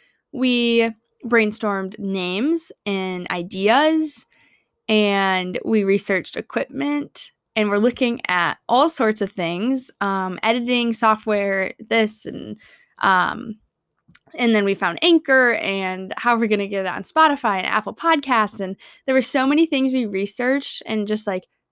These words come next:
how to start a podcast for dummies, s-, literally so many different things. And so here we are. And it's actually funny. So we have,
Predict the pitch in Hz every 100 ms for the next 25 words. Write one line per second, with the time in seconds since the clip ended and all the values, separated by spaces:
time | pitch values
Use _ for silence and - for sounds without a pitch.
0 | _ - 392 370 339 339 339 359 339 320
1 | 302 285 320 311 302 226 180 185 - -
2 | - - - 294 285 254 262 226 202 185
3 | 180 - 180 - - - _ - - _
4 | - 254 247 233 233 220 - _ _ -
5 | 277 247 214 262 285 330 320 226 220 220
6 | 226 _ _ _ _ - _ _ 240 240
7 | 233 233 - 254 - 277 339 - 269 233
8 | 220 233 254 262 262 254 240